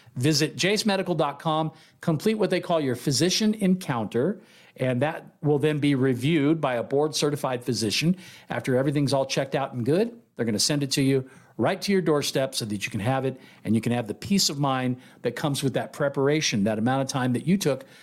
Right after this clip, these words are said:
to make sure that you and your loved ones have been taken care of. And of course,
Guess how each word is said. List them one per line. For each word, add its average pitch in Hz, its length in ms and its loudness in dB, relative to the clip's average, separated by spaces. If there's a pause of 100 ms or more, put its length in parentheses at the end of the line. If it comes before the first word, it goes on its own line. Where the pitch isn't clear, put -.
(140)
to 160 80 -2
make 139 180 2
sure 139 160 0
that 131 140 0
you 214 320 2
and 220 260 0
your 233 80 4
loved 131 300 0
ones 120 380 2 (260)
have 110 200 -6
been 120 140 -2
taken 113 320 -2
care 107 220 -2
of. 82 120 -10
And 113 120 0
of 107 40 -2
course, 151 300 0